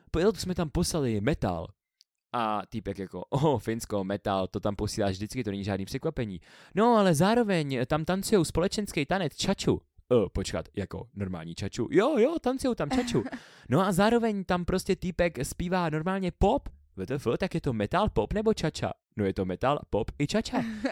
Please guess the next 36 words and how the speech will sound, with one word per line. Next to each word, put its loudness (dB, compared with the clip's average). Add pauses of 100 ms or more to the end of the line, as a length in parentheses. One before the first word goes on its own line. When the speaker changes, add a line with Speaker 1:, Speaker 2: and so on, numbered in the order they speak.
Speaker 1:
A 2
do 6
toho 8
tam 2
ten -2
týpek -2
je 2
prostě 0
slečenej, 0
má 2
odhalený 2
hrudník, 0
prostě 0
nalakovaný -2
nechty -4
a -2
předvádí -8
totální -2
show, 0
jako. -4 (380)
Takže -2
Speaker 2:
Je -2
to -4
tak. 0
Speaker 1:
za 0
mě -8
to -6
mělo -6
úplně -6
všechno. -10 (140)
Energie, -2 (420)
jako -2 (280)
lí-, -6 (200)
Speaker 2:
To -10
Speaker 1:
jako, 2
Speaker 2:
jo, 2